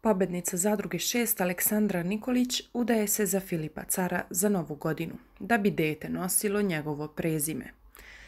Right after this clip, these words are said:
Naime, bivši zadrugari odlučili su da daju još jednu šansu svojoj ljubavi i jedno drugom pređu preko svega, da njihova ćerkica ne bi rasla bez oca.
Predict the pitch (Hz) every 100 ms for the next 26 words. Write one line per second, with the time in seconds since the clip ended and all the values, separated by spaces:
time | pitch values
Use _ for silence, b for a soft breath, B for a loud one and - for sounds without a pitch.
0 | B B 233 208 190 175 190 185 - 165
1 | 170 170 170 175 202 226 202 202 208 240
2 | 208 - 170 156 147 180 214 170 160 202
3 | 202 165 156 156 - - 202 208 - 208
4 | - 160 151 147 160 202 233 240 214 B
5 | B - 269 247 220 220 185 180 160 147
6 | - 214 185 175 160 - - - 151 147
7 | 139 _ _ - 233 262 254 247 - -
8 | 190 190 - 196 - 165 180 185 160 147
9 | 143 - 156 156 151 156 -